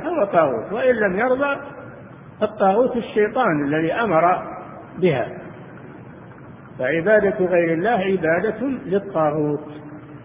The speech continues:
ويكفر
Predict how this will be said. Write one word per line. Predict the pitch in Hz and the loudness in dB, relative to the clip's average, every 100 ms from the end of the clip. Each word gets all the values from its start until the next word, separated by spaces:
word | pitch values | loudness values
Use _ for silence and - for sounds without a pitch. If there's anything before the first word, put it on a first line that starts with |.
| - - - - - - - - - | -20 -20 -20 -20 -20 -20 -20 -14 -6
ويكفر | 151 160 160 160 156 156 - - - - 254 185 226 - 196 | -2 2 4 4 2 -2 -6 -10 -16 -12 -2 0 0 0 -2